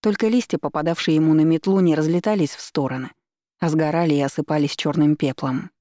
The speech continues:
Я даже засмотрелась на это завораживающее зрелище, пока ждала Алексея. Он выяснял, где можно найти Пашку и кто с мальчиком.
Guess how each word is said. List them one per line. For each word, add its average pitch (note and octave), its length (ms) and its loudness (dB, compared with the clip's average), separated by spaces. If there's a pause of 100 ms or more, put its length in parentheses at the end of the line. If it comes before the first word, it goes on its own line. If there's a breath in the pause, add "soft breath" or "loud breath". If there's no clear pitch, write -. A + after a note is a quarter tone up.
(920)
Я F#3 220 2
даже G3 240 0
засмотрелась F#3 720 0
на F3+ 140 2
это D#3+ 140 0
завораживающее D#3+ 880 0
зрелище, D#3 640 -2
пока D#3 220 -4
ждала D3+ 340 0
Алексея. C#3+ 600 -4 (720)
Он A3+ 100 2
выяснял, A3+ 480 2
где D3+ 200 2
можно D#3+ 260 4
найти D3+ 300 2
Пашку F3 400 -2
и C#3+ 120 2
кто E3 200 -4
с - 100 -6
мальчиком. D3+ 640 -2